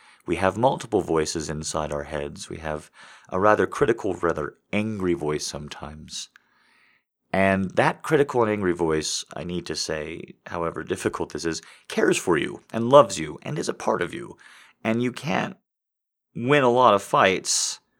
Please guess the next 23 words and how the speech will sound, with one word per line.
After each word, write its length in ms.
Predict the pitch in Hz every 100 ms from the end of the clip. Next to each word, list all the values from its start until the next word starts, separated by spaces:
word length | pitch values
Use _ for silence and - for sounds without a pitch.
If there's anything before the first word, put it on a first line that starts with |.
| _ -
with 240 | 104 101
yourself, 580 | 95 92 - 139 90 -
not 160 | 101
in 60 | 127
the 80 | 92
long 340 | 101 120 107
run, 340 | 85 85 85 82 - - - -
by 200 | 90 87
ignoring 600 | 82 90 101 90 78 76
it 320 | - - - _
or, 480 | 85 80 78 78 - _ _ _ _
uh, 260 | 82 78 76
showing 380 | - 98 87 80
it 240 | 101 92
contempt. 540 | - 80 73 - - -
It's 220 | 98 - -
a 140 | 90
part 300 | 85 82 -
of 140 | - -
you. 220 | - - - _ _ _ _ _ _ _ _ _ _ _ _ _ _ _ _ _ _ _ _ _ _ _ _ _
The, 440 | 104 110 104 90 - - _
the 120 | -
critical 720 | 117 - 160 - 104 90 -